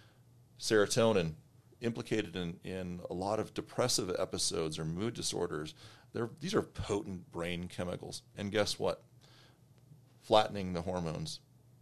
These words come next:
affects those, affects those in ways that we're not even fully understanding, or frankly, not even asking the question, um, what is it doing when we put women on continuous birth control pills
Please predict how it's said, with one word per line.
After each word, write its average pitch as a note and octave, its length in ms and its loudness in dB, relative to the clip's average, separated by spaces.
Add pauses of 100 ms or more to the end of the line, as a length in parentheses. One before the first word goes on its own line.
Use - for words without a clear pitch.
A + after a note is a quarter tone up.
(260)
affects - 440 -2
those, F2+ 400 -6 (160)
affects - 300 -4
those F#2 180 0
in E2 100 -4
ways E2+ 260 0
that E2+ 120 -2
we're G#2 160 0
not F2+ 200 4
even E2+ 260 -2
fully E2+ 420 -2
understanding, E2 680 -4 (340)
or G2+ 260 6 (140)
frankly, G2+ 360 2
not E2+ 180 4
even E2 180 -2
asking D2+ 340 -2
the D#2 60 -10
question, D#2+ 500 -4 (680)
um, D#2 440 0 (320)
what E2+ 280 -2
is F#2 120 0
it - 140 -6
doing F2 280 -2
when E2+ 120 -6
we E2 80 -4
put - 260 -2
women E2 240 -2
on D#2 120 -2
continuous F2+ 640 -4
birth - 260 -8
control - 280 -6
pills - 380 -8